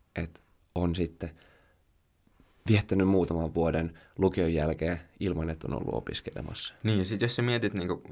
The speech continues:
Speaker 2: yksi mikä ajatus, mikä mulla oli, niinku, ton lisäksi, oli vielä se, että mä hukkaan vuosia siitä, että kun mä oon lääkäri, mitä nuorempana mä valmistun lääkäriksi, sitä nuorempana mä voin erikoistua, sitä enemmän mä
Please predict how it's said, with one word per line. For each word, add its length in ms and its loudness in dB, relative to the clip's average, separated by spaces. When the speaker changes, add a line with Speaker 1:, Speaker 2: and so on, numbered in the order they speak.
Speaker 2:
yksi 200 -2
mikä 120 4
ajatus, 200 2
mikä 160 0
mulla 300 6
oli, 180 -2
niinku, 200 -6
ton 200 2
lisäksi, 420 -2
oli 200 -6
vielä 220 -2
se, 140 -4
että 300 -8
mä 120 2
hukkaan 560 4
vuosia 540 4
siitä, 420 0
että 200 -8
kun 280 -2
mä 120 -2
oon 120 -2
lääkäri, 520 4
mitä 220 2
nuorempana 460 4
mä 80 -4
valmistun 480 0
lääkäriksi, 480 2
sitä 160 2
nuorempana 480 6
mä 140 -2
voin 160 -4
erikoistua, 720 0
sitä 240 -2
enemmän 420 6
mä 120 -4